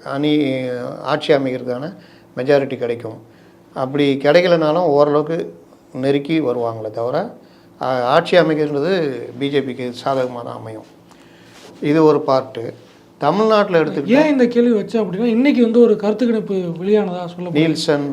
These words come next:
Speaker 2: நீல்சன் டா-, டானிக் பாஸ்கரோடது.
Speaker 1: அது ஒரு ஃபேக்குங்க அது.
Speaker 2: முன்னூத்தி இருபத்தி நாலு.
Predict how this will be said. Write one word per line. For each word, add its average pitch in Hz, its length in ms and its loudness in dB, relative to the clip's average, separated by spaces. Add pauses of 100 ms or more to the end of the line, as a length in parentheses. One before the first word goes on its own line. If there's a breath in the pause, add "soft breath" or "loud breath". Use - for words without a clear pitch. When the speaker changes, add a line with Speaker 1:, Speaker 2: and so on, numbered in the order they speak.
Speaker 2:
நீல்சன் 240 400 4
டா-, 190 360 -2
டானிக் 202 360 0
பாஸ்கரோடது. 175 540 -4
Speaker 1:
அது 135 140 -4
ஒரு 131 140 0 (100)
ஃபேக்குங்க 185 420 -2
அது. 196 120 -6
Speaker 2:
முன்னூத்தி 262 260 0
இருபத்தி 240 320 4
நாலு. 202 240 -2